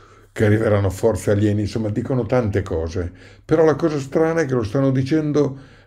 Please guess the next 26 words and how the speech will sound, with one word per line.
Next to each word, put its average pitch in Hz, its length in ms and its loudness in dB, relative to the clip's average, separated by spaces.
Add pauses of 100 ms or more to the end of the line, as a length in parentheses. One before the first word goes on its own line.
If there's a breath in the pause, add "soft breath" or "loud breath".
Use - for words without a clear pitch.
(140)
persone 139 580 0
diverse, 95 760 -2 (360 soft breath)
da 92 280 -4
religiosi, 127 800 2
come 92 200 -4
vedi 98 220 0
Il - 80 -6
segreto 101 340 0
di 98 100 -2
Fatima, 135 720 0 (340 loud breath)
a 98 280 -2
sciamani, 139 1120 2 (200 loud breath)
a, 95 1120 -2
a - 160 -10 (320)
gente 110 360 2
che 107 120 0
dice 110 240 -2
di 101 80 0
contattare 104 640 0
gli 107 100 0
alieni, 139 800 2
eccetera. 90 520 -6
Tutti 180 280 -6
parlano 156 460 0
di 131 100 0
questo, 131 500 0